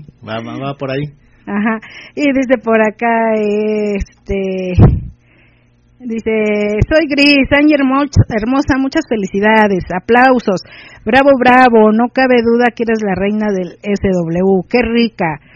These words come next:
Speaker 2: cachonda, te, te escuchaste, se notó que lo disfrutaste y lo sigues disfrutando, muchas felicidades, fantasía cumplida,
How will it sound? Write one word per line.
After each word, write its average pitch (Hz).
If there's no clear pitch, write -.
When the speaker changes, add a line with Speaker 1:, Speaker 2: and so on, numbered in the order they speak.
Speaker 2:
cachonda, 247
te, -
te 226
escuchaste, 247
se 214
notó 208
que 254
lo 240
disfrutaste 185
y 202
lo 190
sigues 220
disfrutando, 185
muchas 226
felicidades, 185
fantasía 196
cumplida, 214